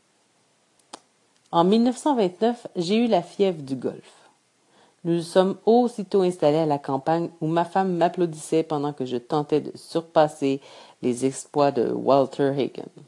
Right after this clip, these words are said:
L'alcool a cependant pris le dessus plus vite que je n'ai pu rattraper Walter. J'ai commencé à être saisi de tremblements le matin. Le golf constituait une occasion de boire tous les jours et tous les soirs.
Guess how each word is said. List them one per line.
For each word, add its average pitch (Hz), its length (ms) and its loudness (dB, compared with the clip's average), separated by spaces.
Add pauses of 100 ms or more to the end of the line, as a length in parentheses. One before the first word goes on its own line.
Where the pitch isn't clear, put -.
(680)
L'alcool 147 400 4
a 135 80 6
cependant 131 480 -2
pris 139 180 -4
le 135 60 -2
dessus 135 320 -2
plus 143 160 -4
vite 147 240 -2
que 139 120 0
je 139 100 -2
n'ai 131 180 -2
pu 135 180 -6
rattraper 127 420 -2
Walter. 123 440 -4 (1120)
J'ai - 160 -4
commencé 240 480 2
à 180 180 0
être 165 120 0
saisi 143 360 0
de 151 120 -12
tremblements 139 500 2
le 135 60 -2
matin. 123 320 -8 (1000)
Le 143 80 2
golf 156 500 4
constituait 147 760 -2
une 135 140 0
occasion 143 420 2
de 139 80 2
boire 143 380 2
tous 165 120 -2
les 139 140 2
jours 143 260 -2
et 131 60 -4
tous 135 140 -8
les 127 120 -2
soirs. - 520 -10